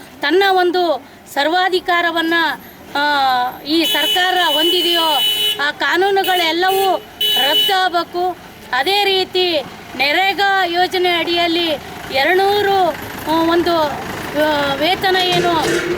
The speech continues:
ಆ, ಹೆಚ್ಚಳವನ್ನ ಮಾಡಬೇಕು. ಅದೇ ರೀತಿ ಈ ನರೇಗಾ ಯೋಜನೆ ಅಡಿಯಲ್ಲಿ ಆ ಒಂದು, ಆ, ನಗರಸಭೆಯನ್ನು ಕೂಡ ಒಳಪಡಿಸಿಕೊಂಡು ನಗರಸಭೆ ವ್ಯಾಪ್ತಿಯಲ್ಲಿ ಬರ್ತಕ್ಕಂಥ ಕಾರ್ಮಿಕರು ಕೂಡ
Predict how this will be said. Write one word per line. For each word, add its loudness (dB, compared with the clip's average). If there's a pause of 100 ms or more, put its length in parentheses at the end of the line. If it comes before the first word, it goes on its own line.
ಆ, 0
ಹೆಚ್ಚಳವನ್ನ 0
ಮಾಡಬೇಕು. -2 (260)
ಅದೇ 2
ರೀತಿ 0 (320)
ಈ 0
ನರೇಗಾ 0
ಯೋಜನೆ 0
ಅಡಿಯಲ್ಲಿ 0 (420)
ಆ 2
ಒಂದು, 2 (460)
ಆ, 2
ನಗರಸಭೆಯನ್ನು 0
ಕೂಡ -2 (240)
ಒಳಪಡಿಸಿಕೊಂಡು -2 (520)
ನಗರಸಭೆ 0
ವ್ಯಾಪ್ತಿಯಲ್ಲಿ 0
ಬರ್ತಕ್ಕಂಥ -2 (600)
ಕಾರ್ಮಿಕರು -2
ಕೂಡ 0